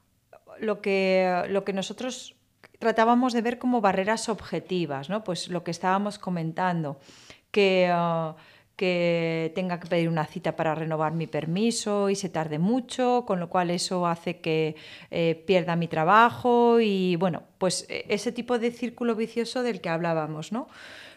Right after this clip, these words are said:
Pero también los profesionales nos llamaron la atención sobre, eh, un concepto de barreras que era el de, em, em, situaciones, procesos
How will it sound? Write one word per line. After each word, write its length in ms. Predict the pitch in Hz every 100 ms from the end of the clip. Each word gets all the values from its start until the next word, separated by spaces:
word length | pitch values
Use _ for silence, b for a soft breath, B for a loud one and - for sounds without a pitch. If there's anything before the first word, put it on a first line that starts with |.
| -
Pero 220 | 240 233
también 560 | 233 220 226 254 277 294
los 260 | 294 294 285
profesionales 840 | - 262 269 - 269 294 285 277
nos 140 | 233 190
llamaron 640 | 180 190 202 233 240 240 B B B -
la 140 | 226
atención 760 | 226 214 202 - 262 277 262 254 B B B
sobre, 760 | - - 233 240 254 254 262 -
eh, 420 | 202 190 185 180 175 170 -
un 160 | - 233
concepto 520 | 277 277 277 - 269
de 120 | 254
barreras 560 | 254 247 269 294 277 269
que 220 | - 214
era 260 | 208 240 - _ -
el 220 | 226 202
de, 260 | 196 190 175
em, 260 | 170 165 165 B B B -
em, 440 | 190 180 175 170 175
situaciones, 1120 | - 202 190 165 - 247 277 277 269 269 269
procesos 1000 | - 180 175 - 277 277 - 254 - -